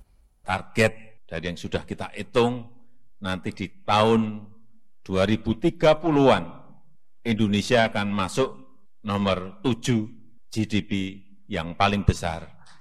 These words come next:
dunia. Dan pada saat Indonesia emas, hitungan kita, kita sudah masuk ke empat besar atau lima besar ekonomi dunia.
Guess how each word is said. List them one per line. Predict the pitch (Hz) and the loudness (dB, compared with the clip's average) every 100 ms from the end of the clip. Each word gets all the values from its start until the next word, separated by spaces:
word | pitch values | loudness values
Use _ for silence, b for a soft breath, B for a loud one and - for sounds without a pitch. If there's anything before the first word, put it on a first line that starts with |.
| - | -6
dunia. | 92 95 80 - - - | 0 2 0 -4 -14 -4
Dan | 98 90 85 - - - | -4 -2 -6 -14 -16 4
pada | 131 147 160 | 4 8 6
saat | 175 160 - 165 | 6 4 4 0
Indonesia | 151 131 143 139 147 | 2 4 4 4 2
emas, | 147 127 123 - - - 120 | 2 2 0 -6 -16 -10 -4
hitungan | 117 127 117 113 | -2 0 0 0
kita, | 113 113 104 113 | -2 -4 -6 -6
kita | 101 | -8
sudah | 92 98 87 | -8 -8 -8
masuk | 92 85 - - 98 - | -6 -10 -10 -12 -14 -4
ke | 98 85 87 - | -2 -2 -6 -12
empat | 95 90 92 - | -6 -4 -4 -4
besar | - 90 85 | -6 -4 -4
atau | 82 85 85 | -8 -8 -8
lima | 85 82 76 | -6 -8 -10
besar | 85 85 82 107 - | -10 -8 -8 -10 -10
ekonomi | 110 - 101 85 80 | -4 -2 0 -2 -6
dunia. | - 78 80 - - | -6 -8 -8 -10 -16